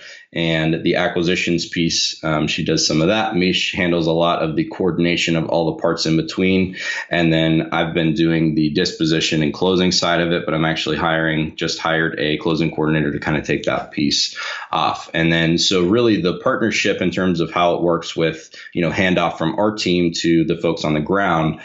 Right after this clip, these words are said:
like I said, if we can handle it all on the phone, that typically stays all the way with us throughout the process. If it's something where we can't do it all over the phone, normally the handoff points would be after we take the lead,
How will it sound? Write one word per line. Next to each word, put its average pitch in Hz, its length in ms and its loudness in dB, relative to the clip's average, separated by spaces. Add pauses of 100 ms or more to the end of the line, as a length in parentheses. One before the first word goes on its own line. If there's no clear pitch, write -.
(300)
like 90 140 0
I 87 60 2
said, 80 240 2
if 73 100 -6
we 87 80 2
can 73 160 -4
handle 104 300 2
it - 40 0
all 101 220 2
on 104 80 2
the 95 80 2
phone, 95 340 0
that 87 180 0
typically 87 440 -2
stays 82 380 0
all 80 200 0
the 80 80 2
way 78 160 2
with 78 340 0
us - 460 -2
throughout 76 300 -2
the - 80 -8
process. - 640 -2
If 71 120 -2
it's 80 140 -2
something 87 420 2
where 82 400 0 (260)
we 80 80 0
can't 104 340 -2
do 95 140 4
it - 40 0
all 82 200 2
over 80 160 2
the 78 100 0
phone, 78 460 0 (260)
normally 101 460 4
the 87 80 2
handoff 92 560 0
points 95 340 -2
would 82 220 -2
be 85 340 4
after 98 300 -2
we 92 100 0
take 95 280 -4
the 92 80 -2
lead, 87 420 2